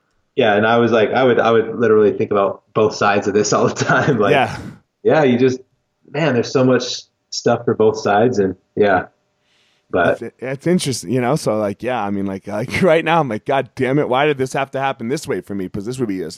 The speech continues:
Speaker 2: easy conversation right now. Like, done." You know?
Speaker 1: Right. Abs-, absolutely.
Speaker 2: You know, dog's gonna be there, grandma's gonna be there, everyone's gonna be there. You know?
Speaker 1: Yeah.
Speaker 2: So.
Speaker 1: Yep.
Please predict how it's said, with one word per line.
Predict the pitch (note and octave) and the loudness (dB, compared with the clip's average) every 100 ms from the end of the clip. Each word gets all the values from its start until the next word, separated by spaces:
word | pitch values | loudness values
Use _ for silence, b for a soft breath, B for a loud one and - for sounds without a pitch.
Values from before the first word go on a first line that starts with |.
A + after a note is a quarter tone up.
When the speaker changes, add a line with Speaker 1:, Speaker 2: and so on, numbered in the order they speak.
| - | -8
Speaker 2:
easy | E3 G3+ D#3+ | 0 0 0
conversation | D3+ D#3+ D3 B2+ E3+ C#3+ A#2 | -2 -2 0 0 0 0 -2
right | A#2 | -4
now. | G#2 F#2+ - B B - | -4 -8 -12 B B -8
Like, | A2 F2+ _ - | -8 -8 _ -4
done." | D3 A#2+ - _ _ _ _ _ | -2 -2 -6 _ _ _ _ _
You | - A2 | -12 -2
know? | |
Speaker 1:
Right. | G#2 F#2+ - | 0 2 0
Abs-, | G#2 G#2 - - | 0 -2 -4 -6
absolutely. | G2+ G2 - G2 G2+ A2+ | -6 -6 -4 -4 -2 0
Speaker 2:
You | |
know, | B2 C3 - - | 0 -2 -4 -6
dog's | A2 C#3+ D3 | -2 -2 0
gonna | D#3 C3+ | -2 -2
be | B2 D3 | -2 0
there, | C#3+ C#3+ | 2 0
grandma's | G#2 A#2+ D3+ C#3+ D3+ | 0 -2 0 0 0
gonna | C#3+ D3+ | 0 0
be | C#3 C#3+ | 0 2
there, | C#3+ C#3+ D3+ C#3+ - | 4 4 4 -2 -4
everyone's | - E3 F#3 E3 | -2 0 -2 -4
gonna | F3 E3 | -6 -4
be | F#3+ | 0
there. | E3 G2+ E2+ _ _ _ _ _ _ _ - | 0 0 -8 _ _ _ _ _ _ _ -12
You | A2+ | -2
know? | |
Speaker 1:
Yeah. | G#2+ G2+ F#2 - _ _ _ | 2 2 0 -6 _ _ _
Speaker 2:
So. | - E2+ - | -20 -18 -2
Speaker 1:
Yep. | G2+ A2 - | 0 0 -4